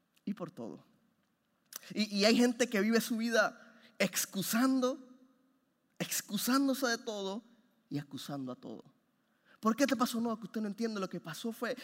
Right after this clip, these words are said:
y déjame darte una excusa. "No, lo que pasó fue, es culpa de él". Te excusas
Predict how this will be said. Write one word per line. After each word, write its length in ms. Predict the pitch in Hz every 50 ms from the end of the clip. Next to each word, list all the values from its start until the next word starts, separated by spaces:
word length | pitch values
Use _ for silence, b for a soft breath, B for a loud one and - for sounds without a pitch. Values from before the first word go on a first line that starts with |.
| B B
y 80 | - 170
déjame 320 | 180 208 226 240 233 226
darte 280 | 220 226 226 226 - 226
una 80 | 214
excusa. 680 | 185 - - - - 247 233 - 254 - - - - B B B B B B
"No, 120 | 202 269
lo 80 | 277 233
que 80 | 247
pasó 180 | 233 233 - 262
fue, 160 | - 285 247 B B B
es 120 | 214 226 -
culpa 400 | - 277 277 269 277 277 277 294
de 180 | 294 311 330 330
él". 240 | 359 339 311 302 - - - - - _ _ _ _ _ _ _ _ _ _ _ _ _ _ _ _ _ _ _ _ _ _ _ _ _ _ _ _ _
Te 80 | - 202
excusas 760 | - - - - - 370 453 - - 508 494 - - - _